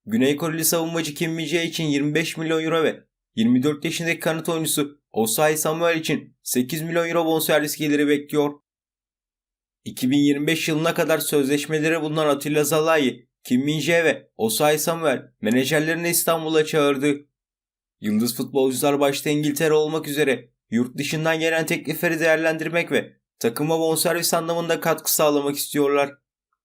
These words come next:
Fenerbahçe yönetimi sezon sonu için takım içinde beklenenleri bir türlü veremeyen ama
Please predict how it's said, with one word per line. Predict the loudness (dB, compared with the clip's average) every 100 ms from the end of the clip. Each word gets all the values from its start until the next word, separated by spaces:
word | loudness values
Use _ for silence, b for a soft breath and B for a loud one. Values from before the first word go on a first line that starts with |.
| _ _ _ _ _ -8
Fenerbahçe | -2 2 2 2 0 0
yönetimi | 0 0 -2 -2 -4 _ -8
sezon | -2 0 0
sonu | 0 -2 -2
için | -2 -2 -4 -8 _ _
takım | -4 -2 -2
içinde | -4 -4 0 0
beklenenleri | 0 0 -2 0 -2 -2
bir | -2 -4
türlü | -4 -2 0
veremeyen | 2 2 2 0
ama | 0 -2 -4